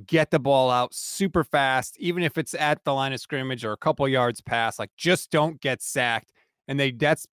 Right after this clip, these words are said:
basically what they did. They don't have that same urgency this week. The Panthers' defense is not bad by any stretch,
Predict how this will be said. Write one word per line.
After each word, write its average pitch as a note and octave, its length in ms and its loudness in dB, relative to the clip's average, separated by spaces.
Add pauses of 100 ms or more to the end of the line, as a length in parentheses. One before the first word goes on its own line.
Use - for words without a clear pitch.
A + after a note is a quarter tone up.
basically D3 380 0
what A#2+ 180 -2
they A2 140 -2
did. G2 320 -4
They D3+ 160 2
don't E3 180 -2
have D3+ 520 -2
that A#2 220 -2
same C3+ 520 -4
urgency A2+ 640 -6
this G2 200 -8
week. G#2 140 -6
The D#3+ 80 -6
Panthers' C#4+ 460 -2
defense F3+ 420 -4
is A#2+ 120 -10
not C3+ 200 -2
bad C3 320 0
by G#2+ 140 -2
any G#2+ 180 -6
stretch, - 400 -4